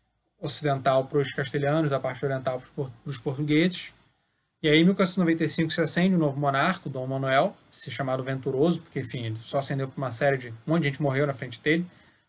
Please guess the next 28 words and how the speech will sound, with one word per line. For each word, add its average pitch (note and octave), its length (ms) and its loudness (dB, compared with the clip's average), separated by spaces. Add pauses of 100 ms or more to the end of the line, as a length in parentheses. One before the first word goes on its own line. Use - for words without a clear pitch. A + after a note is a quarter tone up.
(120)
morreram B2 240 -2
seis, C#3+ 380 0
sete C3 220 -4
pessoas, C#3 500 0
né, B2 100 -8
ele A#2+ 100 -6
era A#2 80 -2
o A2+ 40 -6
sexto, C3 280 -2
sétimo B2+ 320 -4
linha B2 120 -12
de A#2 80 -14
sucessão. D3+ 520 -4 (840)
E D3 180 6
aí C#3+ 180 8
você D#3+ 200 -2
tem F3 140 2
também E3 200 2
um D#3+ 80 0
processo D#3 580 2
de C3 840 -2 (1120)
recrudescimento F3+ 1080 0
religioso, D3 920 2
né, C3+ 140 0
de C3+ 80 -2
aumento D3+ 480 2
da... C3+ 340 2 (380)
da, A#2+ 1400 2